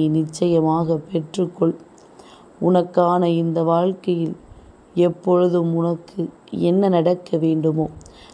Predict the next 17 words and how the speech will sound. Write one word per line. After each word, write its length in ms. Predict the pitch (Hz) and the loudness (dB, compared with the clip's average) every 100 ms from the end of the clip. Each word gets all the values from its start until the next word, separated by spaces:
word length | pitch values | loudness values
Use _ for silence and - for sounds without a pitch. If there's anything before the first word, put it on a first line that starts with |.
| - | -2
அதனை 400 | 170 175 196 170 151 - - | 2 2 2 0 -2 -8 -2
நீ 120 | 160 | -2
சரியாக 760 | 156 165 165 170 160 180 175 156 | 0 0 0 2 2 0 0 0
கவனத்தில் 720 | 160 170 190 175 - 165 156 | 0 0 -2 -4 -2 0 2
வைத்துக்கொள். 640 | 165 170 170 151 - - - - - - - - - - - - | 0 0 -6 -6 -6 -8 -10 -20 -20 -20 -20 -20 -20 -20 -20 -2
எப்பொழுதுமே 800 | 175 175 170 175 175 170 170 170 160 - - - - - | 2 2 2 2 4 4 4 2 0 -4 -20 -20 -20 -6
நேரம் 540 | - 165 170 180 165 156 | 0 2 4 4 2 2
கடந்து 480 | 165 160 180 175 160 | -2 0 0 -2 -4
செல்ல 400 | - 165 180 165 | -2 0 2 0
செல்ல 300 | 156 165 160 160 - - - - - - - | -2 -2 0 0 -6 -20 -20 -20 -20 -12 -2
உன்னுடைய 500 | 180 185 170 170 165 | 2 4 4 4 2
வாழ்க்கையிலும் 840 | 160 170 190 196 190 170 170 160 156 - - | 2 2 0 0 0 2 2 2 -2 -8 -2
பல 220 | 165 156 | 2 2
நன்மைகள் 580 | 156 160 180 180 165 151 | 2 0 0 0 0 0
நடக்க 440 | 156 170 175 - | 0 -2 -2 -2
தயாராகிவிட்டது 1300 | 156 160 170 170 160 160 156 156 165 160 - 190 170 165 - - 165 | -2 -2 0 0 0 -2 -4 -4 -6 -6 -4 -4 0 -2 -2 -4 2
என்பதனை 580 | 175 175 175 170 165 | 4 6 4 4 4